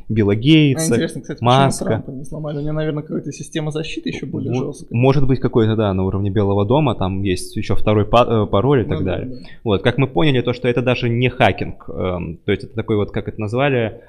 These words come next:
Speaker 1: ну, social hacking. Да, то есть как бы подкупили сотрудника Твиттера, зашли в его админскую панель, и оказывается, через неё там,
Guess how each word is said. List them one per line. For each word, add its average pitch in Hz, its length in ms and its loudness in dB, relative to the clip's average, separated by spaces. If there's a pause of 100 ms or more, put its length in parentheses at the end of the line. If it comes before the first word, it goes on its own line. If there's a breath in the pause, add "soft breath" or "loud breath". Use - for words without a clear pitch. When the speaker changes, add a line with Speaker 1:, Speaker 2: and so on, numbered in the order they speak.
(160 loud breath)
Speaker 1:
ну, 107 460 2
social 120 360 0
hacking. - 280 0 (420)
Да, 131 140 0
то 107 100 0
есть 95 200 0
как 101 140 -4
бы 104 80 -4
подкупили 110 840 4
сотрудника 101 520 -4
Твиттера, 151 760 0
зашли 117 280 2
в 104 40 2
его 104 100 2
админскую 107 420 0
панель, 127 400 0
и 107 40 2
оказывается, 104 520 -2
через 101 300 -6
неё 123 240 -2
там, 98 300 -6